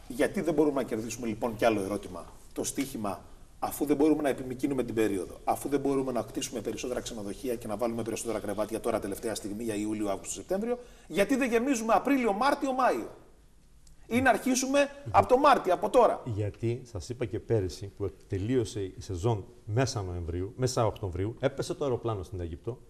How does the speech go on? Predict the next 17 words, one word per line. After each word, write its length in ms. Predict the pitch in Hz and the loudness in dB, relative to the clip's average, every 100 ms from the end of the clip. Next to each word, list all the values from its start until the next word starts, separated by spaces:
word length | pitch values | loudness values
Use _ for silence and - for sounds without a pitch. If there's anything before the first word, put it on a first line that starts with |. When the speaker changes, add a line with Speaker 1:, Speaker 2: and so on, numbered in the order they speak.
| - - - | -20 -20 -12
Speaker 2:
και 140 | - 131 | 2 4
δεν 200 | 151 190 | 4 2
ήμασταν 360 | 220 131 135 | 0 -2 -2
ικανοί 480 | 120 110 120 139 90 - - | 0 0 0 -2 -6 -14 -12
σαν 200 | - 113 | 0 0
χώρα 440 | - 107 113 151 - - | 2 0 0 -2 -10 -4
να 160 | 123 | -2
πάρουμε 300 | 123 202 392 | 4 4 4
ούτε 240 | 226 233 - | 2 4 4
έναν 140 | 240 | 4
πελάτη 340 | - 233 240 208 | 4 2 2 2
και 60 | |
γέμισε 300 | 160 233 214 | 2 2 -2
η 20 | |
Κύπρος. 440 | 240 - - - - - - - | -6 -8 -10 -12 -16 -20 -16 2
Παρά, 260 | 135 156 | 6 8
δεν, 120 | 208 | 6